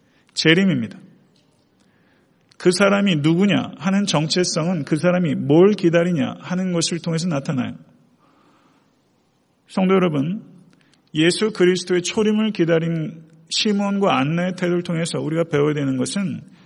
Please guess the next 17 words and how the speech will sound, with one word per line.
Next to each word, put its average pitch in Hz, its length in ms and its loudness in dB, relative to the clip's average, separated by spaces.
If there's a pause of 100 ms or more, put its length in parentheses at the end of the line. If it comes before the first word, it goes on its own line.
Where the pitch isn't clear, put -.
(280)
예수 170 360 2
그리스도의 175 440 2
재림을 170 460 2
기다리는 151 580 -2
우리들의 156 400 -2
태도입니다. 160 480 -4 (1800)
하나님께서는 196 1080 -2 (420)
세상이 208 540 0
주목하지 175 600 0
않는 165 280 -2
시므온과 190 800 -2
안나를 165 840 -2
주목하셨어요. 147 760 -4 (1800)
여러분을 196 440 6
세상이 208 600 0
정말 185 380 0
주목합니까? 160 760 -4